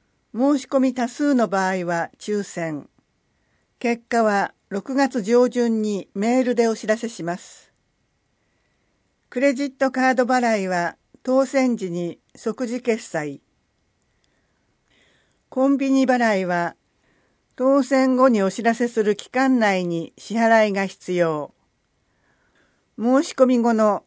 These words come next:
キャンセル、返金は不可。夜空に上がる青やピンクの花火の写真があります。六月三十日火曜は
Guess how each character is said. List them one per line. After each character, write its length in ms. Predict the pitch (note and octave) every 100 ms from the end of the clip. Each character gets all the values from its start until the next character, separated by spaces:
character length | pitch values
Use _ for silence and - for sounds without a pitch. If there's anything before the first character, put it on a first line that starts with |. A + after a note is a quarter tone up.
| -
キ 120 | C#4+
ャ 80 | C#4
ン 80 | C#4
セ 180 | - F#3+
ル、 240 | F3+ - _
返 320 | A3+ B3 A#3
金 320 | A#3 A3+ G#3
は 140 | G3
不 120 | F#3+ -
可。 240 | - - - _ _ _ _ _ _ _ _ _ _ _ _ _ _ _ _ _ -
夜 140 | C4 C#4+
空 240 | C#4 B3+
に 140 | G#3+
上 120 | G3 F#3+
が 160 | F#3+
る 320 | F3 F3 F3 _ _ _ _ -
青 260 | C#4 C4+
や 160 | G3+ F3+
ピ 200 | C4 C4
ン 120 | A#3+
ク 160 | - F3+
の 180 | F3
花 320 | F3+ C4 C4 G#3+
火 80 |
の 120 | F3 D#3+
写 120 | -
真 340 | - A3+ A#3
が 120 | G#3
あ 60 | G3
り 120 | F3
ま 100 | D#3+
す。 300 | E3 - - _ _ _ _ _ _ _ _ _ _ _ _ _ _ _ _ _ _ _ _ _ _ _ _ _ -
六 320 | A3 A3 D4
月 220 | C#4+ C4
三 380 | - C#4 C#4 C4+
十 240 | B3+ C4 B3+
日 500 | F#3 - G3 F3+ - _ _
火 180 | - A3
曜 340 | B3+ C4+ G#3+
は 260 | F3 E3